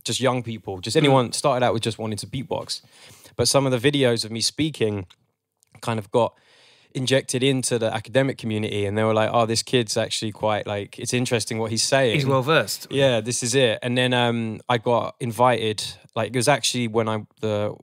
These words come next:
Speaker 1: the second time I won the U K Beatbox Championships, this woman came up to me and she said, "Ah, like, like, congratulations, uh, like,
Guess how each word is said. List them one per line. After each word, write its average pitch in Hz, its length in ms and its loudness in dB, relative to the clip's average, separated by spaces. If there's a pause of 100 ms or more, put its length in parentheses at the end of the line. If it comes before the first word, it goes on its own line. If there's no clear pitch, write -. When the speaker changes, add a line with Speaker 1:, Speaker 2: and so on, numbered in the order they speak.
Speaker 1:
the 113 220 -6
second 120 440 -4
time 110 220 -4
I 107 40 -2
won 107 200 -4
the 104 80 -8
U 104 100 -10
K 101 180 -10
Beatbox 110 360 -10
Championships, 95 760 -8 (580)
this - 120 -4
woman 131 240 2
came 110 220 -4
up 104 160 -12
to - 100 -14
me 101 100 -10
and 98 80 -12
she - 140 -10
said, 98 420 -6 (140)
"Ah, 101 320 -6
like, 98 320 -12 (480)
like, 110 160 -12 (340)
congratulations, 110 1200 -2
uh, 101 640 -8 (140)
like, 101 320 -14